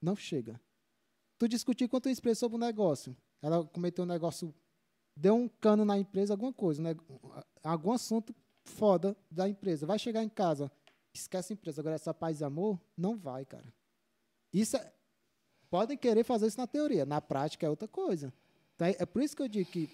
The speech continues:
n-, é impossível hoje você ter vida pessoal e ter vida profissional. Como prestador de serviço, totalmente contra o posicionamento político.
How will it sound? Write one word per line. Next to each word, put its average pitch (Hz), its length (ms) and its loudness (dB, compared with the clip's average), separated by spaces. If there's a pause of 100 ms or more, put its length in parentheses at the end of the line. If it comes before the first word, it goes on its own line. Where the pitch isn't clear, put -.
(140)
n-, 175 200 -8
é 180 80 -2
impossível 247 760 -2
hoje 151 180 0
você 139 460 -4 (840)
ter 165 140 4
vida 254 240 0
pessoal 196 560 -2
e 214 40 -10
ter 208 140 -4
vida 190 160 -6
profissional. 175 720 -4 (240)
Como 196 140 -2
prestador 196 340 0
de - 80 -4
serviço, 170 540 -6
totalmente 202 500 -6
contra 180 240 -6
o - 40 -20
posicionamento 175 580 -4
político. 170 420 -8